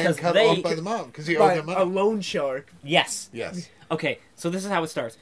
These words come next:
Speaker 1: Steve has just got his hand cut off by the loan shark, so now he has to escape, get in his car, and drive to his brother.
Speaker 2: Right.
Speaker 1: All while the, the mob, they could be coming after him in, in the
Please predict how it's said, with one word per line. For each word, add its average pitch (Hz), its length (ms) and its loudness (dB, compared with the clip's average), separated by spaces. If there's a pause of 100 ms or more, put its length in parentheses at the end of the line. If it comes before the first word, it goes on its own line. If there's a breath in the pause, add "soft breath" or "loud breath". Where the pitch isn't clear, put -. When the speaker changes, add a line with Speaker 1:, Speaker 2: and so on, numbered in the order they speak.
Speaker 1:
Steve 220 380 -8
has 165 180 -6
just 208 340 -4
got 185 200 -4
his 160 160 -8
hand 165 300 -6
cut 143 140 -8
off 131 200 -2
by 147 120 -2
the 151 120 -4
loan 131 200 -2
shark, 113 280 -10 (280 soft breath)
so - 140 -8
now 170 100 0
he 147 100 -6
has 147 140 -4
to 131 120 -10
escape, 175 480 -8 (300 loud breath)
get 196 140 -2
in 202 80 -8
his 196 140 -6
car, 135 400 -2
and 131 140 -8
drive 127 380 -6
to 127 100 -12
his 117 100 -12
brother. 95 320 -12 (100)
Speaker 2:
Right. - 160 -16
Speaker 1:
All 175 200 4
while 151 280 2
the, 131 240 -8
the 143 160 -4
mob, 135 420 -2
they 123 120 -8
could 135 200 -10
be 139 100 -6
coming 160 260 -6
after 175 240 -10
him 147 200 -6 (140)
in, 127 140 -10
in 135 180 -12
the 139 120 -10